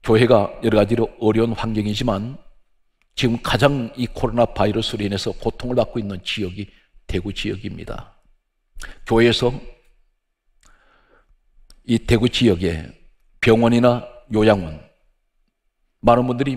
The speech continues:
밀집하고 있는 이곳에 살균 소독기를 스물다섯 대를 교회에서 이 대구 지역에 작은 것이지만 우리가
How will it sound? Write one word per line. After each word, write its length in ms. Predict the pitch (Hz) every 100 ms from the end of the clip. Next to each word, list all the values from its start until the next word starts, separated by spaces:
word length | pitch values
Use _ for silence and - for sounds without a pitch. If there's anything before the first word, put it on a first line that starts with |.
| 120
밀집하고 500 | 113 - - 113 101
있는 220 | 87 80 -
이곳에 480 | 107 95 - 82 87 - _ _ - - - - -
살균 460 | - - 120 127
소독기를 680 | 123 - 131 - 107 53 87 - _ _ _ _ _ _
스물다섯 680 | - - 127 120 107 - -
대를 440 | 147 110 73 - _ _ _ _ _ _ -
교회에서 580 | 110 107 - 95 80 - _ _ _ _ _ _ _ _ - - _ _ _ _ -
이 140 | 110
대구 320 | - 113 104
지역에 400 | 101 104 101 117
작은 320 | - - 127 135
것이지만 640 | 117 - 95 82 78 - _ _ _ _ _ _ -
우리가 580 | 117 127 131 - -